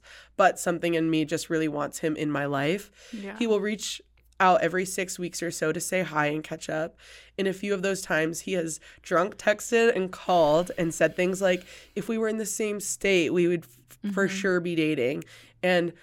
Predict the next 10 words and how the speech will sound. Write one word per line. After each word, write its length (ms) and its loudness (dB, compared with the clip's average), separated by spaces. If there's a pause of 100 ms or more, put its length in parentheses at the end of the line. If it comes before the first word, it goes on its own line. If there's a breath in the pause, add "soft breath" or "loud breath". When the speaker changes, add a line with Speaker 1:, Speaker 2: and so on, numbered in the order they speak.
(380 soft breath)
Speaker 1:
"My 220 2
mom 320 2
thinks 300 -2
that 120 2
you're 160 2
the 140 2
only 200 2
one 280 0
for 180 -2
me," 460 0